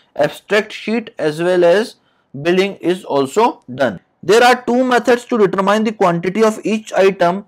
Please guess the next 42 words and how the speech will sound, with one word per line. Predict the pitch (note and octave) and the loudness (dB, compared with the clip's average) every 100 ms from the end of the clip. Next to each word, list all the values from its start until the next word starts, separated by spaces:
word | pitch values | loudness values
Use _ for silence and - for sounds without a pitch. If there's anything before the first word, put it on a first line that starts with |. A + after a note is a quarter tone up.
| _ _ | _ _
The | C3 | -6
first | - F#3 A3 | 0 0 2
one | A#3 A#3+ | 0 2
is | A#3+ A#3 | 0 0
long | D3 D3+ F#3 | 0 2 2
wall | G3+ A3+ | 2 4
and | A3 G#3+ | 2 0
short | - F3 F3+ | 0 0 2
wall | G3 G#3+ | 2 4
method, | G3+ G#3+ A#3+ B3 _ _ | 2 4 2 0 _ _
and | - D3+ | -8 -4
the | D#3+ | 0
next | F3 A3 | -2 -2
one | A3 A3 | -2 0
is | A3+ C4 | 0 -2
center | - F3+ F3+ F3+ F#3+ | -4 -4 -2 0 2
line | E3+ F3+ B3 C4+ | 4 2 -2 -8
method. | A#2 A#2+ A2+ B2+ F#2 - _ | -8 -4 -2 -2 -4 -6 _
The | C#3+ | -6
first | - G3 A#3 | 0 0 2
method | A3+ A3 A3 G3 | 0 0 0 2
is | G3 | 0
the | F3+ G3+ | 0 0
long | E3 E3 A3 | 2 2 2
wall | A3+ A#3+ A3+ | 4 4 4
and | F#3+ G#3 | 0 -2
short | - F#3 F3+ | -2 0 2
wall | F#3+ G3+ | 2 2
method, | G3 F3 F3+ G3+ - _ | 2 0 2 0 -4 _
or | - F#3 A3 | 0 2 2
it | - E3+ | 0 -2
is | F#3 | 0
also | E3 F3+ A3 | 2 2 2
known | G#3 F#3+ | 0 0
as | G3+ G3 - | 0 -2 -10
individual | F3 F3+ F3+ F3+ F#3 G3+ | -4 -2 0 -2 0 0
wall | E3 D3+ E3 | 2 2 2
method. | C#3+ B2 B2+ F2+ - _ _ _ _ - | 0 -2 -2 -4 -8 _ _ _ _ 0
Now | A3+ - | 0 2
in | F3+ G3 | -2 -2
this | B3+ | -2
method, | A3 A3+ A#3 F#3+ F3+ G#3+ | 0 2 4 4 4 2